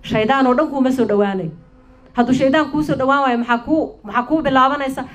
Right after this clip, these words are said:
Naftaada inay Ilaahay xasuusnaato. Ilaahay subxaanahu wa tacaala qalbigaada inuu xaadir ku ahaado, inaad Qur-aanka jeclaato, inaad dikriga jeclaato, inaad khayrka, inaad u lugayso jeclaato. Ilaan shaydaankii daa, daa, daa ku lahaa, waxaan ee kaa celinayay ayaa lagaa,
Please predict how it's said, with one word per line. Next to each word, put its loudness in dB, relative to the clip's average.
Naftaada 0
inay -2
Ilaahay 0
xasuusnaato. 0
Ilaahay 4
subxaanahu 0
wa -2
tacaala -2
qalbigaada -2
inuu -4
xaadir 0
ku -4
ahaado, -2
inaad 0
Qur-aanka 0
jeclaato, -6
inaad 2
dikriga -2
jeclaato, -4
inaad 0
khayrka, 0
inaad 2
u 6
lugayso 2
jeclaato. 0
Ilaan 2
shaydaankii 0
daa, 4
daa, 2
daa 0
ku -2
lahaa, 0
waxaan -4
ee 0
kaa 0
celinayay -2
ayaa 0
lagaa, 2